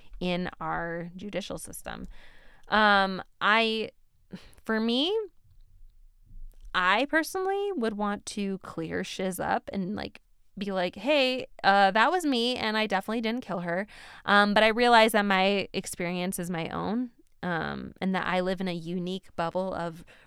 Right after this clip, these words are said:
Rochelle-ness, and that many people have very different experiences with poli-, police officers. Um, the law is not always on innocent people's side. Um, we would cer-, certainly like it to be. We would hope it to be,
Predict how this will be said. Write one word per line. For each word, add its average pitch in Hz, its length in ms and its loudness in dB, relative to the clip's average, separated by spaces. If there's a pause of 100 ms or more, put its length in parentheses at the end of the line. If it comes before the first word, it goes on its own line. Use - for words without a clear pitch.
(140)
Rochelle-ness, 220 1300 -6 (380)
and 240 140 0
that 254 100 4
many 311 180 2
people 294 300 4
have 240 200 6
very 208 300 0
different 277 300 0
experiences 175 640 -6
with 175 160 -6
poli-, 175 240 -6 (260)
police 165 300 -4
officers. - 540 -6 (400)
Um, 208 560 4 (400)
the 214 140 2
law 254 400 10
is 277 240 4
not 240 380 2
always 233 380 0
on 196 240 -4
innocent 185 460 -4
people's 175 440 -4
side. 180 560 -4
Um, 190 280 -4
we 185 180 -6
would 180 220 -6 (100)
cer-, - 300 -6
certainly 202 480 -2
like 214 240 -2
it 427 120 0
to 247 120 -4
be. 185 340 -2 (140)
We 190 180 -4
would 165 200 -2
hope 381 280 0
it 320 100 -4
to 202 120 -6
be, 220 420 -2